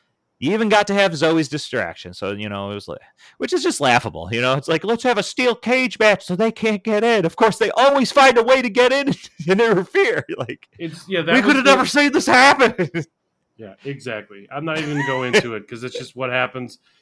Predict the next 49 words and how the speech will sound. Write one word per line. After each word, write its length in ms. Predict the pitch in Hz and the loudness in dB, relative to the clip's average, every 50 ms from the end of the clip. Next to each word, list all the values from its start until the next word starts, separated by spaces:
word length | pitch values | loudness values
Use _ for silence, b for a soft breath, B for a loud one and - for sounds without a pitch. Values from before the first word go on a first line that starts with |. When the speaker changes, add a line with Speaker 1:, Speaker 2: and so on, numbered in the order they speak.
| _ _ _ _ | _ _ _ _
Speaker 2:
since 260 | - - 160 156 156 | -18 -12 -12 -12 -10
the 100 | 147 151 | -10 -10
very 300 | 139 143 156 156 156 147 | -8 -6 -6 -6 -6 -8
first 380 | 143 143 - 160 156 147 147 127 | -8 -8 -6 -6 -6 -6 -8 -10
one. 180 | 113 104 101 | -12 -12 -10
I 60 | 113 139 | -10 -8
mean, 240 | 165 165 165 165 | -6 -6 -6 -6
even 260 | 180 196 196 185 185 185 | -6 -8 -10 -10 -12 -12
the 80 | 165 | -10
first 240 | 143 - 170 190 - | -2 0 2 2 4
Speaker 1:
I, 60 | - | 4
I'm 60 | 226 | 2
Speaker 2:
Hell 80 | - 170 | 2 2
Speaker 1:
just 120 | 170 160 | 0 0
Speaker 2:
in 60 | 151 226 | 0 2
a 20 | |
Speaker 1:
glad 160 | 214 214 220 - | 4 6 6 6
Speaker 2:
Cell 100 | 170 143 | 6 6
Speaker 1:
it 80 | 127 202 | 4 4
Speaker 2:
had 80 | 202 185 | 2 2
Speaker 1:
didn't 60 | 190 | 2
Speaker 2:
someone 240 | 190 165 131 127 123 | 0 0 0 0 2
Speaker 1:
affect 240 | - 170 156 - | 2 2 2 2
Speaker 2:
enter 100 | 160 143 | -2 -4
Speaker 1:
it 40 | - | -2
Speaker 2:
it. 40 | - | 0
Speaker 1:
that 180 | 127 120 117 - | 0 0 0 -2
much, 340 | 110 107 95 87 - - - | -4 -4 -4 -4 -6 -10 -12
though. 220 | - 87 80 80 82 | -10 -8 -8 -8 -8
You 120 | 92 101 | -8 -6
know, 220 | 107 107 110 113 | -4 -2 -2 0
it, 260 | 117 120 147 180 180 202 | 0 0 0 0 -2 -2
it 120 | 190 151 | 0 2
basically 480 | 233 233 294 285 - 311 294 302 285 269 | 2 2 2 0 -4 -4 -4 -4 -4 -2
looked, 280 | 226 254 269 262 - | -2 -4 -4 -4 -6
made 300 | 156 160 180 226 220 - _ _ | -8 -6 -6 -6 -8 -12 _ _
Becky 280 | - 131 139 - 165 151 | -4 -4 -4 -4 -6 -6
look 160 | 147 143 - | -6 -6 -8
strong. 420 | - - - 117 101 80 80 98 _ _ | -8 -4 -4 -2 -2 -4 -6 -12 _ _
That 220 | - 113 127 151 | -4 -2 0 0
was 120 | 175 151 147 | 0 2 2
all 200 | 147 139 147 143 | 2 2 2 2
this 180 | 143 143 - | 0 -4 -4
was 120 | 135 131 - | -6 -8 -8
supposed 260 | - 107 107 110 - | -6 -6 -8 -8 -8
to 80 | - 90 | -10 -12
do, 180 | - 92 92 | -12 -12 -10
'cause 160 | - - 117 | -8 -8 -8
she 240 | - 135 170 170 147 | -8 -8 -8 -10 -10